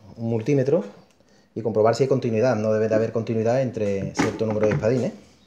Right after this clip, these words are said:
como por ejemplo este del buce. Aquí tenéis un ejemplo de que está mal, se ha quedado levantado. No sé si lo veis, que la base no toca hasta su sitio.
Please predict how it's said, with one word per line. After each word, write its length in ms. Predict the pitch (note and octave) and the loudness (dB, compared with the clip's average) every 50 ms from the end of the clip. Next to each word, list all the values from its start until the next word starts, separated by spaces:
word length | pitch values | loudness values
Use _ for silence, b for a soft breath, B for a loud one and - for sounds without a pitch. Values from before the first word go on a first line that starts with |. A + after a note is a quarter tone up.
| b b b b b _ _ _ _ | b b b b b _ _ _ _
como 200 | - G#2+ G#2 G2+ | -8 -8 -6 -4
por 140 | G#2+ G#2 | -4 -4
ejemplo 320 | F#2+ G2+ G2 F#2+ A2+ A#2 G#2+ | -4 -4 -4 -2 0 0 0
este 180 | G2+ G2+ - | 0 -2 -4
del 120 | G2+ G2 F#2+ | -4 -4 -6
buce. 260 | G2 F#2+ - - - b b b b b b b b b b b b b b b b b b - - | -6 -10 -12 -14 -18 b b b b b b b b b b b b b b b b b b -8 -8
Aquí 220 | B2 - D#3+ D#3 | -6 -6 -2 0
tenéis 340 | E3 E3+ F3 F3 E3+ E3+ D#3 | 2 4 4 4 4 2 2
un 140 | D#3+ D#3 D3 | 2 4 4
ejemplo 260 | D3 D3+ D3+ E3+ E3 | 2 4 4 6 6
de 180 | D#3 D3 B2+ | 6 6 6
que 120 | - - A#2 | 4 2 0
está 280 | G#2+ - - C#3+ D3 | 0 0 0 2 2
mal, 260 | C#3+ B2 B2 C3 B2 - | 4 4 2 2 2 0
se 120 | - A2+ | -2 -2
ha 40 | G#2+ | -2
quedado 500 | A#2+ A#2+ B2 C3+ C#3 C3 B2+ B2 - - | 0 0 2 2 4 4 4 2 2 0
levantado. 680 | A2+ A2+ A2+ A2 G#2+ G2+ F#2+ F2 A2+ A2+ G#2 F#2 F2 - G2+ | 0 0 2 2 2 2 2 2 2 2 2 2 -2 -4 -6
No 100 | G#2 G2+ | -10 -10
sé 100 | A2+ G2+ | -10 -8
si 160 | - A2+ G#2+ | -6 -6 -4
lo 120 | G#2 G#2 | -2 -2
veis, 180 | G2+ G#2 G#2+ G#2 | -2 -2 -4 -4
que 120 | - A2 | -4 -2
la 80 | G#2 G2 | 0 0
base 260 | G2+ G#2 G2 - A2 | 0 0 -2 -2 -4
no 180 | G#2 G#2 G2+ G2 | -4 -4 -2 -2
toca 440 | - G#2+ - A#2 A2 G#2+ G#2 G2+ | -2 -2 0 2 2 2 2 2
hasta 280 | G2 - G#2 G#2 - G2+ | 0 -4 -8 -8 -10 -10
su 100 | - F2+ | -10 -10
sitio. 340 | - - G2+ - F#2 F2 - | -10 -10 -10 -8 -8 -10 -10